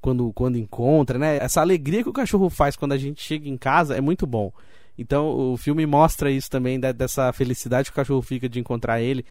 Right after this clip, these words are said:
E a família do professor também começa a curtir isso, é, gi-, gira em torno disso, né? O cachorro ali trazendo alegria pra família, companheirismo pro dono dele. E um dia, infelizmente, esse professor, no meio de uma aula, passa mal.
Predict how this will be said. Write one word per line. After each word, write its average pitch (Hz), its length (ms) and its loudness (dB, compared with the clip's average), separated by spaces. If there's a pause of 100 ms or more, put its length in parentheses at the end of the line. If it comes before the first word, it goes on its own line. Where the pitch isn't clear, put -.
E 143 60 -2
a 147 40 -2
família 220 360 0
do 214 80 0
professor 190 380 2
também 185 240 0
começa 202 340 0
a - 20 -2
curtir - 380 -4
isso, 180 460 -4 (280)
é, 135 240 2
gi-, 120 220 0
gira 180 420 -2
em 190 80 -2
torno 180 360 0
disso, 143 400 -4
né? 147 100 0
O 139 60 -2
cachorro 147 420 -2
ali 135 240 -2 (240)
trazendo 143 380 0
alegria 131 340 -2
pra 131 140 2
família, 127 500 0
companheirismo 127 1000 2 (300)
pro 123 160 -4
dono 123 340 0
dele. 135 380 -2 (240)
E 147 320 -2
um 185 100 4
dia, 180 200 -2
infelizmente, 202 520 0
esse 196 140 -4
professor, 185 480 0
no 175 80 2
meio 175 160 2
de 185 100 -2
uma 190 140 4
aula, 170 300 4
passa 175 260 2
mal. 160 380 0